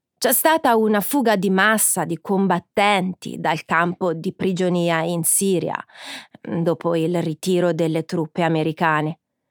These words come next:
l'isis ora è sicuro di tornare in auge.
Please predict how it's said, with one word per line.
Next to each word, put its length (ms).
l'isis 1000
ora 520
è 160
sicuro 600
di 140
tornare 800
in 220
auge. 580